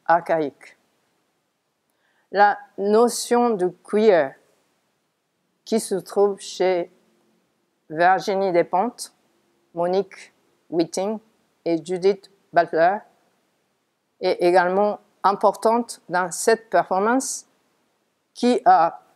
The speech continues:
pour un des buts de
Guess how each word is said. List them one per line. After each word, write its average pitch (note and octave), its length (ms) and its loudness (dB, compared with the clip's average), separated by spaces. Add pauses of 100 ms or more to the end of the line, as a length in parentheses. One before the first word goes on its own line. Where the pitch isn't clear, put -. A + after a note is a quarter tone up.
(460)
pour F#3+ 440 2 (240)
un G#3 280 0
des F3 220 2
buts F3+ 360 -4 (880)
de F#3 520 2